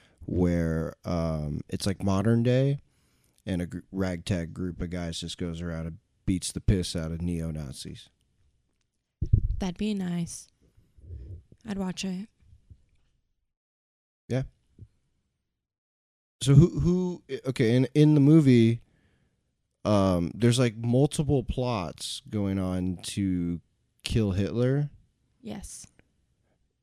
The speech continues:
Speaker 1: So who, who do you think should get credit?
Speaker 2: The bastards.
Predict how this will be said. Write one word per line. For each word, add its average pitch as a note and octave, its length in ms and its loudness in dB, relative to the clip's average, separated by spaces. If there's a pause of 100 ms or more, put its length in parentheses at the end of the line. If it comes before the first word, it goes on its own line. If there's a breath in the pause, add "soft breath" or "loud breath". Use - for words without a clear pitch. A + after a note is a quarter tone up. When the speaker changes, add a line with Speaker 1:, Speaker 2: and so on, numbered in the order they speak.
(140)
Speaker 1:
So A2+ 360 6
who, C#3+ 640 12
who C3+ 160 10
do C#3+ 80 10
you D3 60 10
think C3+ 240 8
should A#2 240 2
get A2+ 180 2
credit? G#2 400 0 (1800)
Speaker 2:
The G3+ 60 -6
bastards. F#3 840 -4